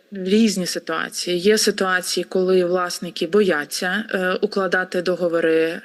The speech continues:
оренди. Це насправді, мені здається, скоріше таке, е, психологічне,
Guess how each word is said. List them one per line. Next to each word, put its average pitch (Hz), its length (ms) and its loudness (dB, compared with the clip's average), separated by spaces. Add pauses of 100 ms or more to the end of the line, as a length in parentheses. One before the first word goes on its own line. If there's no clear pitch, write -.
(120)
оренди. 202 520 2 (500)
Це 214 140 2
насправді, 185 960 0
мені 175 220 -6
здається, 175 380 -4
скоріше 180 440 -4
таке, 175 480 -2 (720)
е, 185 440 -2 (200)
психологічне, 208 1200 2